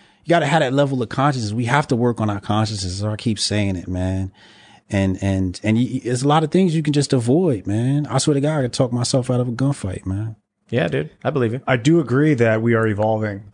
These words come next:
Speaker 3: that hominids are not gonna be sapient forever, that we'll develop some sort of psychic connection or develop our psychic connection that we
Speaker 2: Well, I
Speaker 3: already
Speaker 2: think
Speaker 3: have.
Speaker 2: you're
Speaker 1: No,
Speaker 2: saying the
Speaker 1: we're
Speaker 2: opposite.
Speaker 1: destroying that.
Speaker 3: But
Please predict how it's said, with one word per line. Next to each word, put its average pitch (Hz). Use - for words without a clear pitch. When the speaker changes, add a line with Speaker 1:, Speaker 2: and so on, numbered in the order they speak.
Speaker 3:
that 113
hominids 117
are 110
not 110
gonna 117
be 104
sapient 110
forever, 95
that 95
we'll 101
develop 98
some 107
sort 104
of 95
psychic 107
connection 104
or 101
develop 107
our 101
psychic 98
connection 107
that 104
we 107
Speaker 2:
Well, 107
I 104
Speaker 3:
already 101
Speaker 2:
think 107
Speaker 3:
have. 110
Speaker 2:
you're 104
Speaker 1:
No, 95
Speaker 2:
saying 98
the 107
Speaker 1:
we're 110
Speaker 2:
opposite. 104
Speaker 1:
destroying 104
that. 90
Speaker 3:
But 127